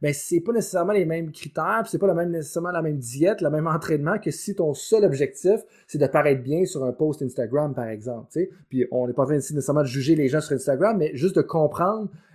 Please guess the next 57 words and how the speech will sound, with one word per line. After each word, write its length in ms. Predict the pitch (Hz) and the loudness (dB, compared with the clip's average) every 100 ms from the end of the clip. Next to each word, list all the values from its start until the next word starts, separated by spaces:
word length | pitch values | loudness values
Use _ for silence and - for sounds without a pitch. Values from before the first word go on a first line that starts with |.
| 143 | -4
la 160 | 131 | -2
différence 800 | 120 - 214 - 147 160 190 185 | -2 -6 0 4 6 4 2 0
que 260 | - 160 165 _ _ - | 2 2 2 _ _ -4
on 100 | 143 | 0
est 120 | 151 | 2
en 20 | |
train 120 | 160 202 | 2 4
de 80 | |
bâtir 500 | 151 143 139 - 190 | 6 6 4 4 4
mon 180 | 160 135 | 4 2
corps 400 | 127 170 170 156 | 2 2 2 0
pour 340 | - 147 131 - _ _ 151 - | 0 4 4 2 _ _ -20 -18
sauter 800 | - - 202 196 - 214 175 - _ | -10 4 6 6 2 -2 -2 -6 _
quatre-vingts 540 | - 226 226 190 190 175 | -6 -2 0 2 2 -2
fois 360 | 196 202 190 | -2 0 0
durant 240 | 139 139 156 | -2 -4 -2
un 100 | 151 | -2
match 240 | 165 139 | -4 0
de 80 | 143 | 2
volleyball, 720 | 139 135 127 143 180 190 180 | 4 4 4 4 4 2 0
de 80 | 143 | -2
s'assurer 380 | 185 - 180 190 | -2 -4 -2 -2
de 40 | |
faire 200 | 180 156 | -2 -2
un 120 | 139 | -2
spike 460 | - - 185 175 170 | -4 -2 0 2 0
super 380 | - 196 170 - | -4 -2 -2 -4
puissant, 480 | 135 - 165 208 226 _ _ - | -10 -2 -2 -2 -6 _ _ -6
mais 100 | 143 | -4
ça 120 | 165 | -4
se 80 | 151 | -4
peut 140 | 240 | -4
qu'il 100 | 233 | 2
y 60 | 175 | 2
ait 20 | |
une 100 | 160 | 2
épaule 380 | 147 - 196 196 | 0 2 2 2
qui 80 | - | 0
soit 140 | 165 | -4
un 20 | |
petit 140 | 143 160 | -2 -2
peu 40 | |
plus 140 | - 143 | -2 0
grosse, 240 | 147 202 | 2 2
puis 80 | 156 | 0
un 40 | |
peu 80 | 135 | -4
plus 100 | 147 | -2
développée 400 | 160 151 156 151 | 2 4 2 0
que 80 | 139 | -2
l'autre, 160 | 151 190 | -2 -2
puis 120 | - | -4
qu'il 100 | 151 | -4
y 20 | |
ait 40 | |
une 100 | 147 | -2
asymétrie, 640 | 147 - 151 135 - 185 | -6 -6 -6 -6 -6 -8